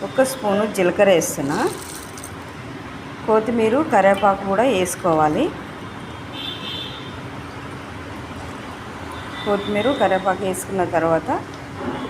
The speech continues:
పసుపు కూడా వేసుకోవాలి. పసుపు కూడా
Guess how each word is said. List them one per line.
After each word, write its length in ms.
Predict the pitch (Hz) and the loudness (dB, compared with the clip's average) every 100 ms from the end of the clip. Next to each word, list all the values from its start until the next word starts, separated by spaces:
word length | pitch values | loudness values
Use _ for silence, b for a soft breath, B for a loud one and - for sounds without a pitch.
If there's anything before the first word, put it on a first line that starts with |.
| - - - - - | -10 -12 -12 -12 0
పసుపు 360 | 208 196 - 220 208 | 0 0 0 0 4
కూడా 140 | 233 220 | 4 2
వేసుకోవాలి. 640 | 190 - 196 170 160 202 359 - - - - - - - - - - - - - - - - - - - - - - - - - - | 0 -2 2 2 2 0 -2 -4 -10 -14 -14 -14 -12 -12 -12 -14 -14 -14 -14 -12 -12 -10 -10 -12 -12 -12 -12 -12 -14 -14 -14 -12 -6
పసుపు 280 | 190 190 208 | -4 -4 0
కూడా 180 | 202 | 4